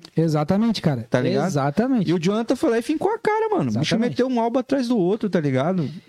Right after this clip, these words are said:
Speaker 1: E se deu muito bem com isso, né, cara? Se deu muito bem. É como eu digo, cara, é, tava conversando com, com o nosso produtor, inclusive, um abraço, o Ronaldo, Toca oitenta e oito.
Speaker 2: O Ronaldo fez, o, produziu um dos nossos sons
Speaker 1: O cara é
Speaker 2: da Chucala.
Speaker 1: sensacional, mano. Tem,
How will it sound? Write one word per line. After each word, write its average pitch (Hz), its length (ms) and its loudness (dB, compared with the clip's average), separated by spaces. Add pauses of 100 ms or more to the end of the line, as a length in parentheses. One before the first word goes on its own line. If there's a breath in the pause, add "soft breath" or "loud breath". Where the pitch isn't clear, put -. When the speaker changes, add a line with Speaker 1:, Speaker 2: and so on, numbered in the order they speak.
Speaker 1:
E 214 60 2
se 277 100 0
deu 247 140 0
muito 247 220 0
bem 233 160 0
com 214 100 0
isso, 208 160 0
né, 165 140 0
cara? 123 320 -2 (240)
Se 143 180 -2
deu 160 140 2
muito 185 200 0
bem. 151 460 0 (340 loud breath)
É 147 80 2
como 214 160 0
eu 233 40 0
digo, 214 240 0
cara, 127 260 0
é, 131 300 0
tava 160 200 0
conversando 185 540 0
com, 127 560 0 (260)
com - 100 -4
o - 20 2
nosso 147 180 -2
produtor, 160 460 0
inclusive, 139 680 -2
um 131 60 2
abraço, 139 440 0
o 120 40 -4
Ronaldo, 139 400 0 (600 soft breath)
Toca 131 180 0
oitenta 135 280 0
e 127 60 2
oito. 151 240 -2 (640)
Speaker 2:
O 139 80 0
Ronaldo 139 320 0
fez, 190 180 2
o, 180 100 -4
produziu 165 440 -2
um 190 120 0
dos 196 140 -2
nossos 190 200 -2
sons - 240 -2
Speaker 1:
O 131 60 -8
cara 156 220 0
é - 40 0
Speaker 2:
da 233 40 0
Chucala. 226 160 -2
Speaker 1:
sensacional, 233 440 0
mano. 147 180 0
Tem, 156 480 0